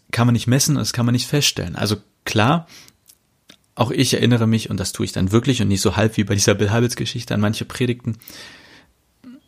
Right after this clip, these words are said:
Zum Beispiel an meinem, an einem Geburtstag, also an einem sechsundzwanzigsten zweiten, das ist mein Geburtstag,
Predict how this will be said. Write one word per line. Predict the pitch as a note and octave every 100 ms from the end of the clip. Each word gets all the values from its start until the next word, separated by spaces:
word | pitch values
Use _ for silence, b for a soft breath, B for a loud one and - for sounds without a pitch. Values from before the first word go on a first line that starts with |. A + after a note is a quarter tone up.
| _ _ _ -
Zum | -
Beispiel | C#3+ C#3+ B2
an | A2+
meinem, | A2+ G#2+ A#2 B2 G#3+ - -
an | A#2
einem | A#2 A2+ G#2+ -
Geburtstag, | D3 B2+ C3+ C3 B2 - _ _ -
also | G2+
an | F#2+
einem | G2+
sechsundzwanzigsten | D3 - C#3 A#2+ A#2 -
zweiten, | - G#2+ G2
das | -
ist | -
mein | G2+
Geburtstag, | G2+ B2 - B2+